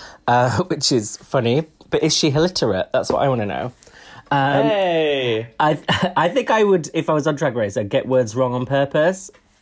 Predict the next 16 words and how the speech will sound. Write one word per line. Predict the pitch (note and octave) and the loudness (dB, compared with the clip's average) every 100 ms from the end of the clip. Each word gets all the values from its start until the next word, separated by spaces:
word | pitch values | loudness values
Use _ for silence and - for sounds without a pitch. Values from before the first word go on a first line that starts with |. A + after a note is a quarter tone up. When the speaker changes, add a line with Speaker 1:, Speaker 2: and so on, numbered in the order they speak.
| - | 0
Speaker 1:
um, | C3 B2 A#2+ - _ | 2 2 0 -14 _
just | C#3+ C#3 | -8 -6
'cause | - | -8
it | D3+ | -6
seems | - E3+ | -4 -4
to | - | -2
be | F3+ | -2
the | C#3+ | 0
best | D3 D3 E3 | 0 0 0
way | B2+ | -2
to | - | 0
guarantee | B2+ B2 A#2+ B2 A#2 | 0 2 0 -2 0
airtime. | A#2+ B2+ - C#3+ E3 G#3+ - _ - | 0 0 0 0 0 -4 -10 _ -14
It's | - C#3+ | -10 -4
either | C3+ B2+ B2 - _ _ - | -2 0 0 -4 _ _ -16
Speaker 2:
Sequence? | E3+ - F3 G#3 G3+ | -10 -4 -2 -2 -8